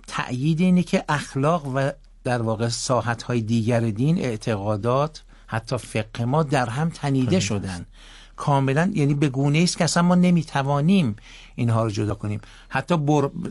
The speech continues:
Speaker 1: تعبیری که شما کردی، خود شکر منعم یک دلیل اخلاقی شده برای وجود
Speaker 2: بله.
Speaker 1: خدا، پیجویی خدا.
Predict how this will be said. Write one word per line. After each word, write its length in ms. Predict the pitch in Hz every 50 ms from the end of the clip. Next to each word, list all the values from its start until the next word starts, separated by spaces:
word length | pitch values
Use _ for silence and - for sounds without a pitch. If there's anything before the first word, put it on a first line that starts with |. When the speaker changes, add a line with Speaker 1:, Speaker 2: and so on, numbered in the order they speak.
| - -
Speaker 1:
تعبیری 380 | - 131 120 - 123 135 127 123
که 80 | 123 123
شما 240 | - 127 123 123
کردی، 300 | 113 - 123 117 113 135
خود 300 | 135 - - 147 135 135
شکر 380 | 135 - - 139 120 - - 127
منعم 380 | 117 120 117 - - 143 156 156
یک 160 | 160 160 147
دلیل 340 | 131 135 123 131 147 151 165
اخلاقی 420 | 160 135 - - 139 127 120 143
شده 240 | - 151 143 143 143
برای 200 | 135 135 151 143
وجود 280 | 143 139 113 147 151
Speaker 2:
بله. 80 | 139 131
Speaker 1:
خدا، 280 | 104 - 101 101 101 95
پیجویی 600 | - 135 123 120 113 110 127 123 127 147 151 135
خدا. 380 | - - 87 90 87 80 -